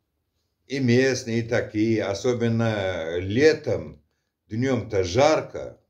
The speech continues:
днём-то жарко, пекло. И вот, э, <laughs> после шести вечера до двух ночи даже могут в парках сидеть местные, это, чай пить там,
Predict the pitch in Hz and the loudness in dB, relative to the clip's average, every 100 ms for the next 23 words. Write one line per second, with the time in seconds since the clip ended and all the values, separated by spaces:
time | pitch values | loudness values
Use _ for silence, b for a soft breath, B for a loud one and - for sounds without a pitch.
0 | _ _ _ _ 85 107 95 87 78 85 | _ _ _ _ -12 -10 -10 -8 -6 0
1 | 120 120 - - _ 127 135 - 78 64 | 0 -2 -8 -18 _ -2 -2 -4 -12 -14
2 | - _ _ _ _ _ _ _ _ _ | -14 _ _ _ _ _ _ _ _ _
3 | _ 95 110 127 123 101 98 95 92 87 | _ -4 2 2 2 -6 -2 -2 -2 -4
4 | 101 - 131 117 117 123 110 - 120 - | -4 -4 -2 -2 0 2 2 -2 -6 -4
5 | 131 123 143 160 156 107 92 78 - 123 | -4 -2 0 0 0 0 0 -2 -2 0
6 | 131 110 143 165 - 139 156 156 123 107 | 2 0 2 2 0 -2 2 2 0 -4
7 | 101 82 85 98 110 98 - 101 98 - | -2 -2 -6 -4 -4 -4 -6 -6 -4 -8
8 | 80 - 87 104 107 82 87 82 80 82 | -16 -14 -8 -6 -6 -8 -10 -10 -12 -10
9 | 82 104 - 69 - 98 117 113 - 98 | -6 -6 -8 -16 -10 -2 0 -2 -4 -16
10 | - 101 98 | -10 -10 -10